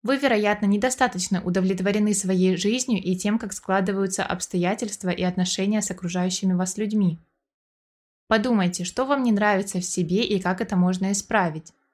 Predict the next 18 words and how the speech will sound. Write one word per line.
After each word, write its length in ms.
Старайтесь 560
научиться 460
видеть 280
в 80
себе 300
и 140
в 60
других 360
хорошее, 760
уметь 380
радоваться 560
этому. 400
Теперь 320
вы 80
кое-что 360
о 80
себе 280
знаете, 580